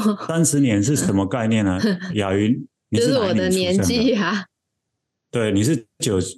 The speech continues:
Speaker 1: 一九九三年出生的嘛？
Speaker 2: 对啊。
Speaker 1: 对，我跟他们刚好是一九九三年毕业的，啊，所以已经三十年了。跟老同学见面，当然就会聊以前的事嘛，啊。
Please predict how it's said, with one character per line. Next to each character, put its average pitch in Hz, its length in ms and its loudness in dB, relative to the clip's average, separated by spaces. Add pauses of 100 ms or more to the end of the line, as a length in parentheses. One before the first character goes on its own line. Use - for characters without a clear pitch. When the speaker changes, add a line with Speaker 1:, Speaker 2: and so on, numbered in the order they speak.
Speaker 1:
一 147 160 0
九 107 160 0
九 95 160 0
三 110 180 -2
年 95 160 0
出 90 220 0
生 90 160 0
的 85 100 2
嘛？ 76 200 -2 (560)
Speaker 2:
对 208 80 -2
啊。 175 240 -6 (420)
Speaker 1:
对， 92 420 -2 (220)
我 113 240 -2
跟 147 140 2
他 143 100 2
们 127 160 4
刚 127 180 -2
好 98 160 0
是 127 180 0
一 120 120 2
九 98 180 2
九 85 200 0
三 98 200 -2
年 76 400 0 (300)
毕 104 200 0
业 92 220 0
的， 73 220 -12 (640)
啊， 80 200 -2
所 123 220 -2
以 104 320 0 (160)
已 - 80 -4
经 117 180 0
三 120 220 0
十 98 140 0
年 87 240 0
了。 73 180 -10 (560)
跟 175 120 0
老 120 140 0
同 117 160 2
学 104 220 0
见 131 180 -2
面， 107 460 0 (600)
当 123 120 -4
然 101 120 2
就 113 120 0
会 120 100 2
聊 90 520 0
以 104 100 0
前 80 260 -2
的 80 100 0
事 98 280 0
嘛， 87 100 0
啊。 80 360 -6